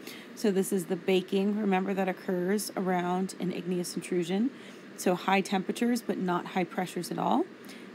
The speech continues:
And that forms mostly those hornfels. Number two is a volcanic arc. So if we follow this line here, you can see it's high temperatures, but slightly higher pressures. That's because we have subduction going on.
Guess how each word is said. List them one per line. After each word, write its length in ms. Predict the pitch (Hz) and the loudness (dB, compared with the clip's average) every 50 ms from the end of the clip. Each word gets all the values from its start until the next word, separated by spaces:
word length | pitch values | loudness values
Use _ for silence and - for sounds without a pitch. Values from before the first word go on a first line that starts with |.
| - 196 | 2 4
And 80 | 202 | 4
that 120 | 202 185 170 | 4 4 2
forms 520 | - - 202 202 196 190 196 190 - - | 0 2 4 4 6 4 2 2 2 2
mostly 400 | 214 185 180 170 - - 196 185 | 4 4 4 2 2 0 0 2
those 240 | 165 175 170 170 - | 4 2 2 0 0
hornfels. 720 | - - 170 175 170 - - - - 269 339 - - - - - - - - - - - - - - - - - - - - - - - - | -2 0 0 0 0 0 0 2 2 2 2 0 -4 -8 -12 -16 -18 -18 -18 -18 -18 -18 -18 -18 -18 -18 -18 -18 -18 -16 -8 -6 -6 -4 0
Number 240 | 208 208 214 196 208 | 2 2 2 2 0
two 340 | - - - 285 294 339 - - - - - - - - - - | 0 6 8 8 8 8 4 2 -6 -16 -14 -14 -14 -10 -2 2
is 100 | 247 226 | 4 4
a 60 | 262 | 6
volcanic 560 | 214 226 220 214 - - 190 185 190 202 - | 6 4 4 2 2 2 2 2 2 2 4
arc. 240 | - 165 143 - - - - - - - - - - - - - - | 4 4 4 2 0 -6 -14 -16 -16 -16 -16 -16 -16 -16 -16 -14 -4
So 160 | - - 226 | 0 2 2
if 140 | 214 - 214 | 2 2 0
we 60 | 190 | -2
follow 440 | - - - - 202 208 208 208 202 | 0 2 4 4 4 4 4 2 2
this 240 | 196 208 202 - - - - - - - | 0 0 -2 -4 -8 -14 -14 -14 -10 -6
line 320 | 208 202 196 190 196 202 185 | -2 0 0 2 2 2 4
here, 140 | - 269 285 | 6 6 8
you 160 | 269 240 240 | 8 8 6
can 180 | - - 226 214 | 6 4 2 2
see 320 | - - 254 254 247 226 | 2 2 2 4 4 4
it's 140 | 196 190 - | 2 0 0
high 200 | - - 226 220 | 0 2 2 2
temperatures, 540 | 220 - 294 320 330 320 - - 262 254 220 | 2 2 2 2 2 2 4 4 4 2 2
but 160 | - 269 262 | 0 -2 -2
slightly 440 | - - - - 247 - - 254 247 | -4 -2 0 0 0 0 0 0 -2
higher 300 | 208 - 190 180 185 - | 0 0 0 0 0 0
pressures. 640 | - - 302 330 - - - - - - - - - - - - - - - - - - - - - | 0 2 2 2 2 0 -2 -4 -4 -6 -8 -10 -12 -14 -16 -16 -16 -16 -16 -16 -16 -16 -6 2 2
That's 160 | 294 277 - | 2 4 6
because 320 | - 330 320 294 262 220 | 6 6 6 6 6 6
we 80 | 294 269 | 4 4
have 220 | 220 220 - 196 | 4 2 0 0
subduction 540 | - - 214 220 285 311 311 - - 330 285 | -2 -4 0 4 4 4 4 2 4 4 6
going 300 | 247 220 185 185 190 190 | 6 4 2 0 -2 -4
on. 300 | 185 - - - - | -4 -6 -8 -8 -10